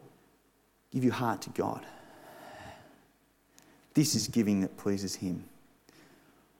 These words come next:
Wrap everything you offer to him up in your heart. Father, I just want to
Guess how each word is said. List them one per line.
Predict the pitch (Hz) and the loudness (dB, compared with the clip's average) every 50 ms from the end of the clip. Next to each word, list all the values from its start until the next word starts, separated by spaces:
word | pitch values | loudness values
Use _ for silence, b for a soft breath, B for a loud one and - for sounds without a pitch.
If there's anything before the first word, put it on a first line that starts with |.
| b b _ _ _ _ _ _ _ _ _ _ _ _ _ _ - | b b _ _ _ _ _ _ _ _ _ _ _ _ _ _ -6
Wrap | - 107 120 120 - | -2 -2 0 2 2
everything | 139 131 139 139 143 147 139 | 2 4 4 4 4 4 4
you | 139 135 - | 4 2 2
offer | 127 127 123 - 107 | 0 -2 -2 -4 -6
to | - - | -6 -8
him | 85 - 107 92 90 95 - - - - _ _ _ _ _ _ _ _ _ _ _ _ _ _ _ _ _ - | -10 -8 -8 -8 -8 -8 -12 -18 -20 -20 _ _ _ _ _ _ _ _ _ _ _ _ _ _ _ _ _ -8
up | - 95 - | -6 -4 -2
in | 98 98 | 0 0
your | 98 92 | 0 0
heart. | 92 98 92 92 95 - - - - - - _ _ - - - - _ - - _ _ _ _ _ _ _ _ _ _ _ _ _ _ _ _ _ _ _ _ _ _ _ _ _ _ _ _ - B B B B B B B B B B B B B B B B B B B B B B B B B B _ _ _ | 0 -2 -4 -6 -8 -12 -16 -20 -20 -20 -20 _ _ -20 -20 -20 -20 _ -20 -20 _ _ _ _ _ _ _ _ _ _ _ _ _ _ _ _ _ _ _ _ _ _ _ _ _ _ _ _ -20 B B B B B B B B B B B B B B B B B B B B B B B B B B _ _ _
Father, | - - - 127 127 131 135 | 2 8 10 12 12 12 10
I | 135 | 8
just | 131 - - | 6 6 6
want | 131 123 117 | 6 8 8
to | 110 101 95 - | 6 4 4 0